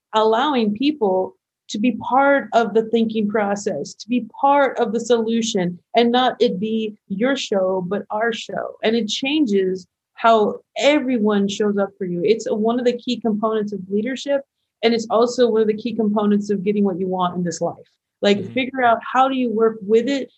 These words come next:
Speaker 1: instead of working always against it and always there's a key element and a very nuanced difference between maturity and immaturity. And maturity is willingness, is being able to be willing to do it.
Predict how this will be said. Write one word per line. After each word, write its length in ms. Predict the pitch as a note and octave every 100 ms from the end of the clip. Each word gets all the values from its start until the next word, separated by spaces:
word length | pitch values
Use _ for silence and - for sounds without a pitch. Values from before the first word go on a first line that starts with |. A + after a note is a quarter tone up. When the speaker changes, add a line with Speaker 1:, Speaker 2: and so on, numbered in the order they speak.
| -
Speaker 1:
instead 260 | A3 A3+ C4
of 80 | A#3
working 320 | C4 C4 B3+
always 280 | B3+ B3+ A3+
against 420 | G#3 C4 B3+ E3+
it 120 | E3
and 100 | G3
always 320 | G#3 B3 B3 - _ _ _ _ -
there's 340 | A3+ C4 C#4
a 260 | C4+ A3+ G3+ - _
key 240 | D4+ D4+
element 500 | B3 B3+ A3+ G#3+ G#3+ _
and 140 | G#3+ G#3+
a 100 | G#3
very 440 | G3+ C4 C#4 B3+
nuanced 520 | A3 A#3+ A#3 G#3+ G#3
difference 340 | A3+ A3 G#3 G3+
between 520 | G3+ G3 G#3+ G#3 G3+
maturity 580 | G3+ G3+ B3 B3 A#3+ A3+
and 100 | G#3
immaturity. 640 | G#3 G3+ G3+ F#3+ F#3 D#3+ - -
And 140 | G#3+
maturity 520 | G#3 G#3 - E4 C4+ A3+
is 120 | F3+
willingness, 760 | F3+ G#3 G3 F3 - - - _ _ _ -
is 140 | G#3
being 260 | F3+ C4 B3+
able 200 | A#3+ G#3+
to 60 |
be 100 | G3+
willing 500 | F#3+ F#3 A#3 A#3 G#3+
to 120 | G3+ F#3+
do 240 | F3+ E3+
it. 160 | D#3+